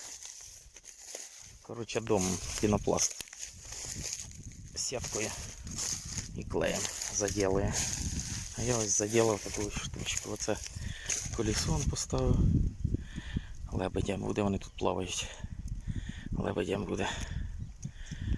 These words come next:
зерно, пшеничка, кукурузка. І оце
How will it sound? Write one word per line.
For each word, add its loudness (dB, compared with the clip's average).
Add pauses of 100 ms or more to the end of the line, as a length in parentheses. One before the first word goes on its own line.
(300)
зерно, 2 (1300)
пшеничка, -6 (920)
кукурузка. -2
І 0
оце -2